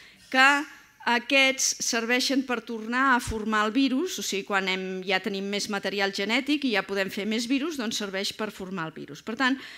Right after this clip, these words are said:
són fonamentals per la viabilitat d'aquest, d'aquests virus. D'hemaglutinines d'aquestes en coneixem setze tipus. A Q, A Q dos, A Q tres, A Q quatre,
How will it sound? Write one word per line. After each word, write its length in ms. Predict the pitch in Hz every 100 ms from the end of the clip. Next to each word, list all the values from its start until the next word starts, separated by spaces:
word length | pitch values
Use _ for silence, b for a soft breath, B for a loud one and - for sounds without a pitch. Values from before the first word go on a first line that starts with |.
| B
són 380 | - 277 277 311 B B
fonamentals 880 | - 262 254 226 214 214 233 269 -
per 160 | 233
la 160 | 220 208
viabilitat 840 | 202 202 196 185 185 - 196 196 190
d'aquest, 460 | 180 160 - -
d'aquests 480 | 170 180 175 151 -
virus. 400 | - - - - _ B B B B B B B _ _ -
D'hemaglutinines 1000 | 254 302 294 302 277 262 269 247 254 311 202
d'aquestes 680 | 196 214 214 214 302 330 - -
en 160 | 214
coneixem 540 | 226 226 226 247 285 294
setze 560 | - 226 180 - - - - -
tipus. 460 | 185 - - - - _ _
A 80 | 165
Q, 460 | 156 214 226 220 202
A 80 | -
Q 140 | _
dos, 380 | 156 175 180 180
A 60 | -
Q 60 | -
tres, 380 | 170 175 175 -
A 20 |
Q 140 | _ -
quatre, 300 | 170 175